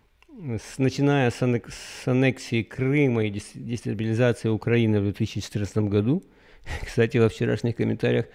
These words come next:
народ писал, что они считают, что это С Ш А виноват. <laughs> Это нормально. Россия забрала Крым,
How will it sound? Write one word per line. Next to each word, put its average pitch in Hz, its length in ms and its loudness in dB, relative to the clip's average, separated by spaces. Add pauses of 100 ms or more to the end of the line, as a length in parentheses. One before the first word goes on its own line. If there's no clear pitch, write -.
(260)
народ 113 280 2
писал, 120 400 0 (240)
что 110 100 -2
они 113 120 2
считают, 117 440 -2
что 113 80 0
это 107 160 -2
С - 120 -10
Ш - 220 -6
А 107 260 -4
виноват. 98 500 -6 (140)
<laughs> - 140 -10
Это - 200 -2
нормально. 117 480 0 (300)
Россия 135 360 2
забрала 131 420 2
Крым, 175 340 0